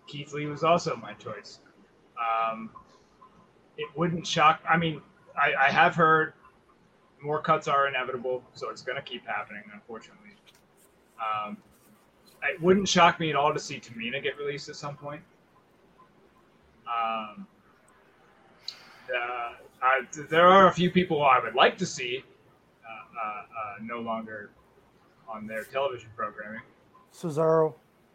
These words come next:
Speaker 1: No, well, for a different reason, yes. I would like Cesaro to get released so he can be freed and succeed elsewhere where they will appreciate what he has to offer. Miz, just because I'm, I'm, I'm over it.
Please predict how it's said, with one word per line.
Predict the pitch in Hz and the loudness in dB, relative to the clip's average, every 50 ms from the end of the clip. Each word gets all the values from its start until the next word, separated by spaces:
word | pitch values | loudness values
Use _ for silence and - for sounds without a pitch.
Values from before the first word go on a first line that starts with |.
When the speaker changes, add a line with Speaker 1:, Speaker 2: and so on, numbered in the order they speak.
| _ _ _ _ _ _ _ 151 | _ _ _ _ _ _ _ 0
Speaker 1:
No, | 156 156 156 156 - - | 4 4 4 4 4 6
well, | 196 196 202 202 196 - - - | 8 10 10 10 8 6 2 0
for | - 190 190 | 4 6 6
a | 185 | 8
different | 160 196 185 - 170 - | 8 6 4 4 0 -4
reason, | 127 135 135 120 135 139 139 - - | -6 -8 -8 -8 -10 -10 -12 -8 -4
yes. | 156 160 139 123 117 - - - | -2 0 0 0 -2 -4 -8 -8
I | 147 156 | -6 -4
would | 160 165 196 208 190 | 0 2 2 4 6
like | 190 175 165 160 | 6 4 4 4
Cesaro | - - 151 127 156 151 147 147 | -2 -12 -6 -2 0 2 2 2
to | 143 135 | 2 0
get | 127 127 - - | -2 -4 -4 -6
released | 123 120 120 123 120 - - - _ _ | -8 -8 -8 -8 -8 -10 -14 -16 _ _
so | - - - 127 120 | -16 -10 -10 -10 -8
he | 104 143 151 | -8 -10 -10
can | - - - 107 | -8 -10 -10 -10
be | 113 | -12
freed | 110 _ 117 117 110 107 107 101 101 - _ _ _ _ _ _ _ - 127 117 113 | -14 _ -12 -12 -10 -10 -12 -14 -16 -20 _ _ _ _ _ _ _ -10 -8 -6 -6
and | 110 113 110 | -6 -8 -12
succeed | - - - 139 - - - 127 120 110 113 | -14 -14 -16 -16 -14 -16 -14 -14 -12 -10 -8
elsewhere | 113 113 110 - 123 110 107 104 | -8 -8 -8 -8 -8 -8 -6 -6
where | 107 107 104 101 104 - _ _ _ 123 | -6 -8 -8 -8 -10 -14 _ _ _ -10
they | 117 | -8
will | 110 110 107 | -8 -8 -10
appreciate | 101 - - 123 110 - 120 113 104 101 - _ _ - | -12 -12 -14 -14 -12 -12 -12 -12 -12 -14 -14 _ _ -16
what | 110 107 101 | -16 -14 -10
he | 127 127 123 | -6 -4 -4
has | 110 107 - - | -4 -4 -8 -14
to | - | -20
offer. | 104 - 107 107 _ _ _ - _ _ _ _ _ _ _ _ _ - - - _ _ _ _ _ _ _ _ _ _ _ _ _ _ _ _ _ _ - | -18 -18 -18 -18 _ _ _ -20 _ _ _ _ _ _ _ _ _ -20 -20 -20 _ _ _ _ _ _ _ _ _ _ _ _ _ _ _ _ _ _ -2
Miz, | 156 175 202 226 226 220 185 - | 4 6 8 8 8 8 6 4
just | - 180 180 165 - | 4 4 4 4 4
because | 170 160 - 175 156 147 139 147 | -2 -2 2 2 2 2 2 2
I'm, | 135 139 139 127 120 113 110 107 - - 123 | 2 2 2 0 -2 -4 -8 -12 -12 -10 -8
I'm, | 120 113 110 107 107 107 104 - - - - - 120 120 | -6 -6 -6 -8 -12 -16 -20 -20 -20 -18 -18 -14 -10 -8
I'm | 117 113 107 113 | -8 -8 -8 -10
over | 110 107 101 104 104 104 | -14 -14 -14 -14 -16 -14
it. | 104 101 | -14 -16